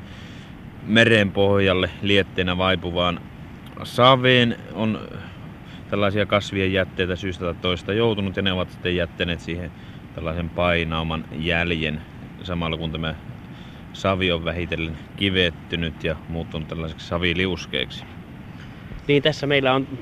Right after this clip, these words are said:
Speaker 2: eh, taikka ma-, maisteri Koskelalla on edessään joukko tällaisia liuskeita, jossa on painautumia erilaisista kasvista. Siinä on valtavia kämmenen kokoisia lehtiä, toisessa, toisessa pienempiä lehtiä, on, eh, tuollaisia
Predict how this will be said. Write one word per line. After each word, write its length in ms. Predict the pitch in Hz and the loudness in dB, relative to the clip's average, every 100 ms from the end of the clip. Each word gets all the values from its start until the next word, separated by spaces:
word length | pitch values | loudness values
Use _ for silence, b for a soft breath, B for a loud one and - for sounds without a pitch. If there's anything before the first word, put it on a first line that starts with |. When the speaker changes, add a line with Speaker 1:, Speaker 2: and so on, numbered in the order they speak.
| 113 | -8
Speaker 2:
eh, 220 | 113 107 117 B B - - 85 98 | -6 -6 -8 B B -14 -10 -6 -4
taikka 260 | 104 113 117 | -2 -2 0
ma-, 140 | 117 117 - 127 | 0 -2 -6 -4
maisteri 320 | 120 123 117 110 | -2 -2 0 4
Koskelalla 520 | 160 143 - 123 123 | 4 4 4 6 6
on 100 | 123 | 6
edessään 480 | 127 120 - 117 110 - - - | 4 2 0 -2 -2 -10 -16 -10
joukko 400 | 117 123 120 - | 2 4 4 2
tällaisia 600 | 110 113 110 110 113 110 101 - B B B B - | 0 4 4 4 4 2 2 -8 B B B B 4
liuskeita, 540 | 135 151 - 135 127 | 6 6 6 4 6
jossa 340 | 123 123 - 113 | 4 4 4 4
on 140 | 120 | 4
painautumia 720 | 123 123 120 113 117 117 110 - | 6 6 6 2 2 2 2 0
erilaisista 560 | 117 113 110 110 - 110 | -2 2 2 0 -2 2
kasvista. 480 | 117 113 110 - 104 B B - | 2 2 -2 -2 -6 B B 0
Siinä 280 | 123 113 110 | 4 6 6
on 100 | 104 | 6
valtavia 520 | 113 104 113 113 107 | 4 4 4 4 4
kämmenen 340 | 117 110 107 101 | 4 4 2 0
kokoisia 440 | 101 110 107 104 | 0 0 2 4
lehtiä, 460 | 120 113 - 107 107 | 6 4 0 0 2
toisessa, 420 | 113 110 101 104 | 2 2 0 -2
toisessa 320 | 107 107 104 | 0 0 0
pienempiä 560 | 113 117 113 104 107 110 | 2 2 2 2 2 2
lehtiä, 440 | 104 - 110 107 B B B - | 0 0 -2 -2 B B B -6
on, 300 | 92 113 110 | 4 6 6
eh, 280 | 101 73 85 - B B - 101 101 | 4 0 -2 -8 B B -12 -8 0
tuollaisia 640 | 110 107 104 101 107 104 | 4 6 6 4 4 4